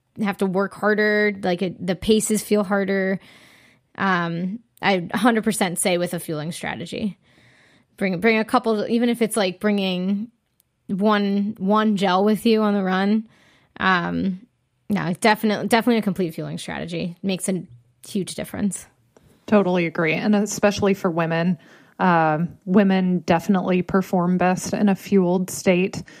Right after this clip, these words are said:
Speaker 2: Um, the idea of doing a fasted, easy workout for a female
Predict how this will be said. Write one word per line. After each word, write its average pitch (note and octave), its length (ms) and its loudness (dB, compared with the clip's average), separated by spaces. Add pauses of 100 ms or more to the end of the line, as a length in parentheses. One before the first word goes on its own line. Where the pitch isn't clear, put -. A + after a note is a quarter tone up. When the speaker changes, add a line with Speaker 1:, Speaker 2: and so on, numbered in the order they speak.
(280)
Speaker 2:
Um, E3+ 500 2
the F3+ 140 2
idea E3+ 440 0
of E3+ 200 -6
doing F3 340 0
a D#3 120 -4
fasted, F3+ 840 0
easy F#3+ 480 2
workout F3+ 640 0
for F3+ 180 0
a F3 60 -2
female E3+ 680 0